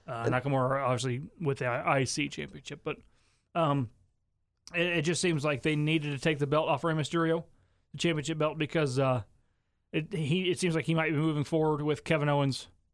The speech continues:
Speaker 1: and Samoa Joe in this new feud with Seth Rollins and A O P.
Speaker 2: Rightfully so. And I wish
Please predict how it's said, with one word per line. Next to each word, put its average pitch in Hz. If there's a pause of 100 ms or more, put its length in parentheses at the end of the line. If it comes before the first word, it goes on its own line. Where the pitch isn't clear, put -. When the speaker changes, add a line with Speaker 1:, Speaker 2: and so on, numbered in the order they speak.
(500)
Speaker 1:
and 143
Samoa 143
Joe 135
in 127
this 127
new 127 (840)
feud 139
with 131 (120)
Seth 160
Rollins 147
and 143
A 147
O 143
P. - (280)
Speaker 2:
Rightfully 135
so. 78
And 113 (460)
I 147
wish 202